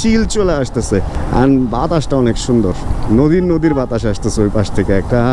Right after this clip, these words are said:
ঠান্ডা ঠান্ডা ফিল, ভেতরে পুরা চিল, and নিচে অনেক জ্যাম, and আকাশে অনেক চিল। আরে মসজিদের শহর ঢাকা, অনেক মসজিদ দেখা যায় ফ্লাইওভার দিয়ে যাওয়ার সময়। এখানে আরেকটা মসজিদ আছে,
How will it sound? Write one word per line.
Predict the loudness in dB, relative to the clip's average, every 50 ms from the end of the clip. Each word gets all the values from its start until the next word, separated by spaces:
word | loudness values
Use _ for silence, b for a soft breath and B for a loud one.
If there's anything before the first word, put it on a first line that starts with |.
| 0 0 -2 0
ঠান্ডা | 0 0 0 0 0 0 0 0
ঠান্ডা | 0 2 2 2 0 0 0 0
ফিল, | 2 2 2 2 0 0 -2 -2 -4 -4 -4 -4 -2 0
ভেতরে | 0 0 2 0 0 -2 -2 -2 -4
পুরা | -2 0 0 0 -2 -2 -4 -2
চিল, | 0 2 2 2 2 2 0 -2 -2 0
and | 0 0 0 0 -2 -2 0 2 2 2
নিচে | 2 0 0 -2 -2 -2 0 0 2
অনেক | 2 2 0 0 -2 -2 -4 -4 -2
জ্যাম, | -2 0 0 0 0 0 0 -2 -2 -4 -6 -6 -6 -4
and | -4 -2 -2 -2 -2
আকাশে | -2 -2 -2 0 0 0 2 2
অনেক | 2 0 0 -2 0 0
চিল। | 0 2 2 0 -2 -2 B B B B B B B B -2 0 0 0 2 0
আরে | 0 0 0 0 0 0 -2 -2 -2 0
মসজিদের | 0 0 0 0 0 0 0 0 0
শহর | 0 0 0 0 0 0 -2
ঢাকা, | 0 -2 -2 -2 -2 0 0
অনেক | 0 0 0 0 0
মসজিদ | 0 0 0 0 -2 0 0
দেখা | 0 0 0 0 0
যায় | 0 0 0
ফ্লাইওভার | 0 0 0 0 0 0 0 0
দিয়ে | 0 0 0
যাওয়ার | 0 -2 -2 -2 -2
সময়। | -2 -2 -2 -2 B B B B B B B B B 0 0
এখানে | 0 0 0 0 -2 -2
আরেকটা | -2 -2 -2 -2 0 0 0
মসজিদ | 0 0 0 0 0 0 0
আছে, | -2 -2